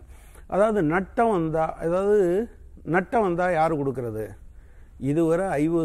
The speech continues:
சியோ, பாரத் பெட்ரோலியமோ அல்லது வந்து ஹிந்துஸ்தான் பெட்ரோலியமோ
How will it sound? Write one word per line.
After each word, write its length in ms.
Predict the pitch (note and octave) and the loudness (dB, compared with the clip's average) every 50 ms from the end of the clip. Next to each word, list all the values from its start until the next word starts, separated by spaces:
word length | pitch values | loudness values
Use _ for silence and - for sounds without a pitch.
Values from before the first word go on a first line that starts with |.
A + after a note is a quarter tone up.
| - - | -2 -4
சியோ, 360 | B2 A2+ G#2+ G#2+ A2 A#2 A#2+ - - - - - - - - - - - - - - - - - - | -6 -6 -6 -6 -6 -8 -10 -10 -12 -16 -20 -20 -20 -20 -20 -20 -20 -20 -20 -20 -20 -20 -20 -12 -6
பாரத் 320 | B2 C#3 E3+ F#3 G3 F3 F3 - | 0 0 0 0 0 -4 -6 -8
பெட்ரோலியமோ 760 | D#3 B2+ - C#3+ B2 A2+ G#2 G2+ G2 F#2+ G#2 A2 A#2+ A#2 - - - - - - - - - - - - - | -8 -8 -6 -8 -8 -8 -8 -10 -10 -10 -10 -10 -10 -12 -12 -14 -18 -20 -20 -20 -20 -20 -20 -20 -20 -20 -16
அல்லது 500 | - - B2 D3 E3 F3 E3+ D#3 D#3+ E3+ | -8 -4 -2 -2 0 0 0 0 0 0
வந்து 260 | E3 C3+ D3+ E3+ E3+ | -2 -2 -2 0 0
ஹிந்துஸ்தான் 540 | D#3 D3 E3+ F#3+ F#3+ - - F3 D#3+ D3+ B2+ | 0 0 0 0 -2 -2 -2 -2 -2 -2 -4
பெட்ரோலியமோ 680 | B2 B2 A#2+ - B2 A#2 G#2+ G#2 G#2 G#2+ A#2 A#2+ B2+ | -6 -8 -8 -8 -8 -6 -6 -8 -8 -8 -8 -8 -10